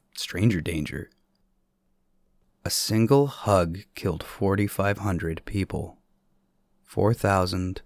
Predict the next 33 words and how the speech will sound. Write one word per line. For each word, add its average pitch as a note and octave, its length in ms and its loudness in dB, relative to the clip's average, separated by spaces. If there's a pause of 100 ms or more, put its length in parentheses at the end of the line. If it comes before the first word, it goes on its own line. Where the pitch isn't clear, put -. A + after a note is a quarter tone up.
(340)
five F2 400 0
hundred. - 500 -8 (2000)
Maybe G2 220 4
hold G2+ 240 2
on F#2 200 2
to F2+ 80 -2
that F2 240 0
tidbit - 340 -2
for - 140 -10
the F2 60 -4
next F#2 300 -4
family F2+ 420 -4
reunion, F2+ 600 -2 (720)
when G2 140 4
you're G#2+ 100 8
told G#2+ 300 2
to G2 40 -2
be G2+ 120 0
pleasant F#2+ 460 0
to - 80 -10
comply F2+ 440 2
with F#2 200 0
social F#2+ 460 0
norms F#2 540 -2
with F2+ 140 -4
the F2+ 80 -2
people G#2 360 2
you G2 200 4
only B2 180 4
see A2+ 320 2
once F#2 400 -2
a F#2 60 0
year. G2 420 -2